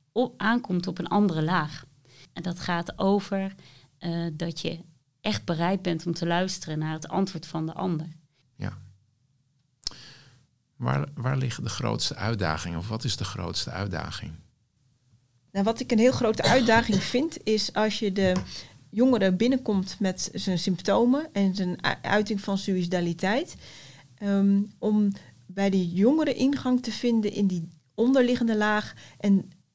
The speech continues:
Speaker 3: de wens om die v-, verbinding met die ouder weer terug te krijgen. Bij die ouders die zich onmachtig voelen en die eigenlijk zeggen van: "Goh,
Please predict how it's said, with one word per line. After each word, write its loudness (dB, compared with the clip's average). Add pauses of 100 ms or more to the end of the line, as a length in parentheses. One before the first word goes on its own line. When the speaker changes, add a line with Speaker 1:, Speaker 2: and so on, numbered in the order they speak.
(120)
Speaker 3:
de -2
wens 2
om 0
die 4
v-, -18
verbinding 4
met 2
die -6
ouder 0
weer -2
terug -2
te -8
krijgen. -4 (760)
Bij 4
die 2
ouders 2
die 0
zich 0
onmachtig 0
voelen 0
en 4
die -2
eigenlijk 0
zeggen -2
van: -6
"Goh, -2